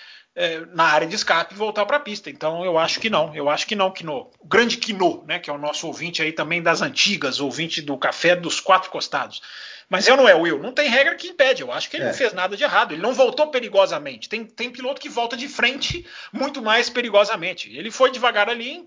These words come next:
Speaker 1: achou ali o cantinho e foi embora, né?
Speaker 2: É, eu acho, eu acho sim. É, n-, não, não tem regra, ok. É, mas eu acho que isso
Speaker 1: Acho
Speaker 2: não
Speaker 1: que
Speaker 2: deveria
Speaker 1: deveria ter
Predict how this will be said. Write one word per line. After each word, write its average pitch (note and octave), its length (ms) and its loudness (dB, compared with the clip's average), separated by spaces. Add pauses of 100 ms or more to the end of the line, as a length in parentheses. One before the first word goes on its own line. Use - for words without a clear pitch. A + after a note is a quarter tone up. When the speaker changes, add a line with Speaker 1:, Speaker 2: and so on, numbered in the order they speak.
(120)
Speaker 1:
achou A3+ 360 0
ali G#3+ 140 2
o G#3+ 60 -6
cantinho G#3+ 400 -8
e - 20 -14
foi B3 160 -8
embora, D3+ 240 -4
né? D3+ 120 -20 (380)
Speaker 2:
É, A#2 200 -4
eu D3 200 6
acho, D3+ 280 4
eu C3 180 0
acho C#3 220 0
sim. G2 340 -6
É, F#2+ 260 -2
n-, G2 220 -6
não, A#2 340 0
não B2+ 220 2
tem B2 160 0
regra, C#3 560 4
ok. B2+ 680 -2 (380)
É, A2+ 380 2
mas C3+ 340 6
eu E3+ 180 8
acho C#3+ 360 6 (160)
que D#3+ 560 -10
isso D#3 360 0
Speaker 1:
Acho F3 140 6
Speaker 2:
não - 80 4
Speaker 1:
que F3+ 60 6
Speaker 2:
deveria - 180 8
Speaker 1:
deveria G3 220 4
ter - 160 -4